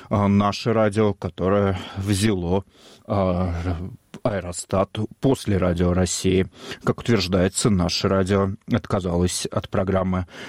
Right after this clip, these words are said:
в связи с тем, что на радиостанцию позвонили из прокуратуры.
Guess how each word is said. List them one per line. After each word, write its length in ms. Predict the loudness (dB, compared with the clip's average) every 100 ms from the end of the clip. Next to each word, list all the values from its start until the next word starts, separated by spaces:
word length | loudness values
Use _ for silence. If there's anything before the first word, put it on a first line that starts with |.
| -4
в 80 |
связи 360 | 2 2 4 2
с 380 | 0 -8 -12 -2
тем, 260 | 0 2
что 540 | 0 -4 -2 -2 -2 -4 -12 -18 -18 -8 0
на 200 | 2 4
радиостанцию 760 | 2 0 0 -2 -2 -2 -2 -4 _
позвонили 680 | -2 0 2 2 0 0 -2 -6 -20 -8 0
из 200 | 0 0
прокуратуры. 840 | -4 -2 0 0 -2 -8 -8 -10